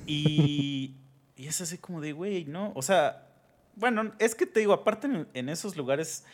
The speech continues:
no puedes ni platicar, no puedes hacer nada, güey.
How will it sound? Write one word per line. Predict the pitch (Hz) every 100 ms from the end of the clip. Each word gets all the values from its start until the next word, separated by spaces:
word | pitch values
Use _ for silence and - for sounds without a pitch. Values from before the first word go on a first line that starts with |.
| - - - _ _ _ _ _ _ _ _ _ _ _ _ _ -
no | 127 147
puedes | 143 180 170
ni | 156
platicar, | - 113 - - 135 139 135 143
no | 139 -
puedes | 147 139
hacer | - 135 127
nada, | 127 131 127 127
güey. | 120 127 120 139